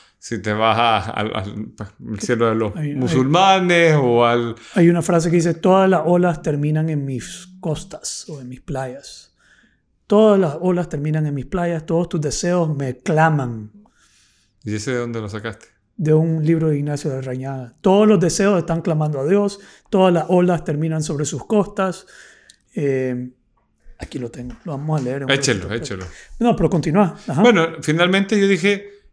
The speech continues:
Speaker 1: va, y si, contestando tu pregunta, yo siempre he pensado que,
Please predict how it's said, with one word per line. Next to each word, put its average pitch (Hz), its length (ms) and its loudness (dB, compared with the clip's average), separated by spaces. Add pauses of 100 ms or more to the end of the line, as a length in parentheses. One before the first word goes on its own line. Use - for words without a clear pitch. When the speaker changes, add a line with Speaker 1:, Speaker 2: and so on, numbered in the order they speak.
(100)
Speaker 1:
va, 151 240 0 (120)
y 123 80 -2
si, 131 280 -8
contestando 127 540 -2
tu 135 100 -8
pregunta, 151 640 -2 (140)
yo 131 600 -6
siempre 135 360 -6
he 135 40 -2
pensado 139 540 -2
que, 131 400 -8